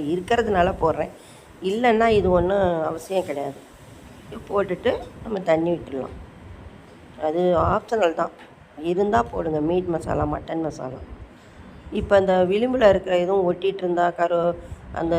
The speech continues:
எண்ணெய், மசாலா, அஹ், இதெல்லாம் ஒட்டிகிட்டு இருக்கும். அதெல்லாம் நம்ம எடுத்துட்டு தொடச்சிட்டு தான் நம்ம மூடி போடணும் குக்கருக்கு. இல்லைனாக்கா குக்கர் வந்து சரியாக வேகாது. அஹ், வெளியில் ரிலீஸ் ஆகும் அந்த ஸ்டீமு, இன்னும் வாட்டர் எல்லாமே.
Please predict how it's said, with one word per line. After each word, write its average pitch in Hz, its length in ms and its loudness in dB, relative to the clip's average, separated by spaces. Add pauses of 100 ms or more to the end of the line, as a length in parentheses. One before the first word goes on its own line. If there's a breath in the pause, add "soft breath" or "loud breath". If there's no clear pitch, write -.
(120)
எண்ணெய், 170 500 2
மசாலா, 165 460 0 (760)
அஹ், 156 160 0
இதெல்லாம் 160 340 0
ஒட்டிகிட்டு 180 400 2
இருக்கும். 202 300 -6
அதெல்லாம் 170 360 2
நம்ம 156 180 -2
எடுத்துட்டு 151 560 -4 (760)
தொடச்சிட்டு 180 420 2
தான் 196 160 4
நம்ம 180 200 2
மூடி 175 280 0
போடணும் 139 380 -6
குக்கருக்கு. 147 460 -6 (120)
இல்லைனாக்கா 185 520 2 (360)
குக்கர் 175 300 -2
வந்து 165 300 -4
சரியாக 160 300 -4
வேகாது. 151 400 -2 (560 loud breath)
அஹ், 160 520 0
வெளியில் 185 400 4 (380)
ரிலீஸ் 214 380 0
ஆகும் 151 280 2 (180)
அந்த 151 420 -6
ஸ்டீமு, 180 440 2 (840 loud breath)
இன்னும் 151 380 0
வாட்டர் 170 440 2
எல்லாமே. 156 400 -2